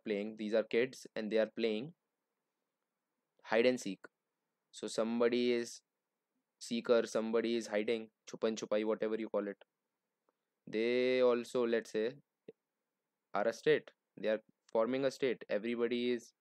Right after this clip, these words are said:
somehow in a position. Otherwise, you are in no position. You will feel what place you have in the world.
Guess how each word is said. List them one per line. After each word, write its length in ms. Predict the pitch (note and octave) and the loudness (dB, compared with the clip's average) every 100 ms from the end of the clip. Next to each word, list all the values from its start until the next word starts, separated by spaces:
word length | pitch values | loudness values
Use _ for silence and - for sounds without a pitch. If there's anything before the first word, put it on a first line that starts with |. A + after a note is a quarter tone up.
| _ _ _ | _ _ _
somehow 540 | - A#2 A2 A#2 A#2+ C3+ _ _ _ _ _ _ _ _ _ _ _ _ _ _ _ _ _ _ _ _ _ _ _ _ _ _ _ _ _ | -4 -2 0 -2 -2 -6 _ _ _ _ _ _ _ _ _ _ _ _ _ _ _ _ _ _ _ _ _ _ _ _ _ _ _ _ _
in 180 | G#2 G#2+ | -6 -2
a 120 | A2 A2 - | -2 -4 -2
position. 600 | A#2 A#2 A#2 B2 A#2 A#2 _ _ _ _ _ _ _ _ _ _ _ | -2 -2 -2 -2 -2 -6 _ _ _ _ _ _ _ _ _ _ _
Otherwise, 440 | G2+ G#2+ A2+ A2+ A#2+ | -4 2 2 2 0
you 180 | A#2 | 0
are 220 | A2+ A#2 A#2+ | 2 2 0
in 180 | A#2+ | 0
no 120 | B2+ B2 | -2 -2
position. 540 | B2 A#2+ A#2+ A#2 A#2 - _ _ _ _ | -2 -2 -4 -8 -8 -16 _ _ _ _
You 140 | G2 | -6
will 140 | G#2+ A2 | -4 -4
feel 340 | - A#2 A#2 | -4 -4 -2
what 200 | A2+ A#2 - | 0 0 0
place 240 | A#2 A#2 A#2+ | -2 -2 0
you 100 | A#2 | 2
have 180 | A2+ | 2
in 100 | A#2 | 0
the 120 | A#2 A2+ | -2 0
world. 240 | A2+ A2 | -2 -6